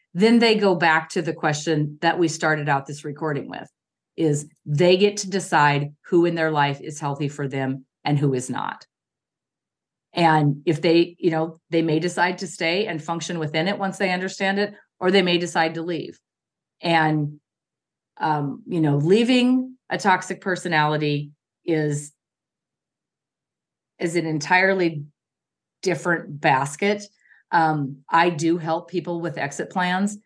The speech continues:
but if I do that, I have to know the situation very, very well. Um, like I said, toxic people are on all different levels of extreme. And if you're gonna,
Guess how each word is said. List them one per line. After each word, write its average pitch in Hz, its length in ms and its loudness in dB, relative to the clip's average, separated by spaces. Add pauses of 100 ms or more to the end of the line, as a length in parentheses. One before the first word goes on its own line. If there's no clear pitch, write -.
(260)
but 170 300 2
if 156 160 -2
I 165 140 4
do 156 200 2
that, 160 320 2 (200)
I 160 120 2
have 160 200 -4
to 175 100 -8
know 156 120 -4
the 143 80 -8
situation 143 640 -4
very, 135 240 -4
very 127 280 -8
well. - 420 -6 (320)
Um, 143 440 2 (120)
like 151 220 -2
I 151 80 2
said, 151 240 -2
toxic 147 380 -2
people 156 300 -4
are 156 100 -2
on 151 300 0
all 156 220 2
different 160 380 -6
levels 147 360 -4
of 151 140 -4
extreme. 151 640 -2 (300)
And 147 520 2
if 156 160 -6
you're 160 160 0
gonna, 180 360 -2